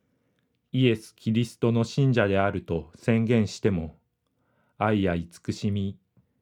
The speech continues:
善意を育もうとしないならば、それは本当の信心ではありません。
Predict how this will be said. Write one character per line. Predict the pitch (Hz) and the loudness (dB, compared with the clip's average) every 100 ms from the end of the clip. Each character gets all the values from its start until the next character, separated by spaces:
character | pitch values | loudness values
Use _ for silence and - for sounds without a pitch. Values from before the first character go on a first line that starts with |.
| _ - | _ -6
善 | 110 120 107 92 | 0 2 2 0
意 | |
を | 87 85 - _ _ _ _ _ | -2 -4 -10 _ _ _ _ _
育 | 110 110 117 139 | -4 -2 -2 0
も | 127 131 | 2 2
う | 117 | 0
と | 92 | -4
し | - 107 | -2 0
な | 120 | 2
い | 117 | 2
な | 110 | 0
ら | 90 | -2
ば、 | 80 80 - _ _ _ _ _ _ | -4 -8 -12 _ _ _ _ _ _
そ | - 107 | -4 2
れ | 113 | 4
は | 113 113 101 _ _ _ | 4 0 -4 _ _ _
本 | - 131 127 | 0 2 2
当 | - 131 | 2 2
の | 131 131 117 | 2 0 -2
信 | - - 139 110 | -6 0 2 2
心 | 104 90 | 0 2
で | 92 | 2
は | 87 82 | 0 0
あ | |
り | 90 | -2
ま | 98 | -2
せ | 92 101 | -2 -2
ん。 | 82 | -4